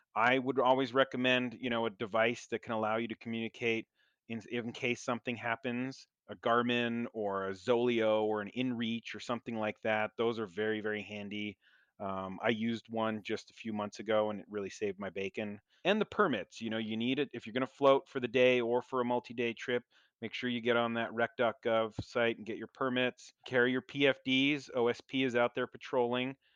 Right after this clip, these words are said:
and they're very nice folks, but, you know, you have to stay, you, everyone knows the rules. Um, so have your P F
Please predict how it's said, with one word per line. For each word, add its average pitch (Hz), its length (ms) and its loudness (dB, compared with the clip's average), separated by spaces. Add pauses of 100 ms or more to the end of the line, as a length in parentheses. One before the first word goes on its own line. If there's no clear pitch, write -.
(220)
and 107 300 -6
they're 110 120 -2
very 107 280 -2
nice 127 280 0
folks, 139 520 2 (120)
but, 107 200 -2
you 107 120 -10
know, 101 80 -8
you 101 140 -8
have 101 240 -10
to 107 60 -16
stay, 107 480 -4
you, 104 200 -14
everyone 107 300 -6
knows 117 220 -2
the - 100 -10
rules. 107 500 -2 (460)
Um, 95 280 -8
so 101 220 -6
have 107 200 -4
your 110 100 -8
P 123 200 2
F 120 100 4